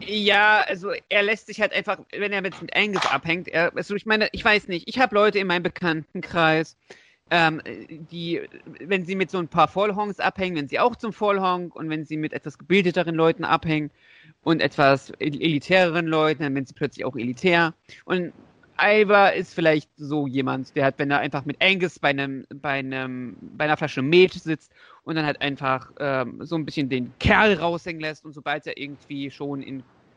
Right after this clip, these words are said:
königlicheren Gefilden unterwegs ist, der dann doch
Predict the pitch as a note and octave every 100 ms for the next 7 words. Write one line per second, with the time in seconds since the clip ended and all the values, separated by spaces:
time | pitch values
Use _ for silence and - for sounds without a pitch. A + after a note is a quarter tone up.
0 | _ _ _ _ _ _ - G3 F#3+ F3+
1 | D#3+ - D#3+ D3 E3 D3 C#3+ C#3 C#3 C3+
2 | C3 _ _ _ _ _ - E3+ - F3
3 | D#3 C#3+ D3+ D3 D#3+ B2 C3+ C3+ A#2+ -
4 | - C3 - C3 C3+ C3 C3